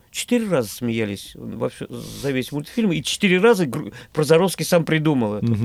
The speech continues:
Speaker 1: понимаешь?
Speaker 2: мгм, мгм.
Speaker 1: Потому что не напишешь того, что может придумать артист.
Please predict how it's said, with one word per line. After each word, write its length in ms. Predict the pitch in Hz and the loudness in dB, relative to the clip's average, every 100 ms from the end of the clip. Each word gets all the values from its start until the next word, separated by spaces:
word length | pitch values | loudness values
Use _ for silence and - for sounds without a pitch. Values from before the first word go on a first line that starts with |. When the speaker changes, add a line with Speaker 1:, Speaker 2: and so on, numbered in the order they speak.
| 117 | 2
Speaker 1:
понимаешь? 320 | 139 170 139 | 2 2 2
Speaker 2:
мгм, 180 | 113 110 131 | 2 -2 -4
мгм. 160 | 113 110 | -4 -2
Speaker 1:
Потому 340 | 127 190 226 | 2 4 6
что 240 | 233 226 - _ _ _ _ _ | 4 2 0 _ _ _ _ _
не 140 | 185 | 6
напишешь 600 | 220 220 226 233 185 - - | 6 6 4 2 0 -4 -4
того, 460 | - 156 185 240 247 _ - | 2 4 8 8 6 _ -14
что 220 | - 147 | -2 2
может 260 | 175 175 - | 2 2 -2
придумать 420 | 143 147 147 139 | -4 -2 -2 -2
артист. 460 | 143 - 123 104 | -4 -6 -14 -14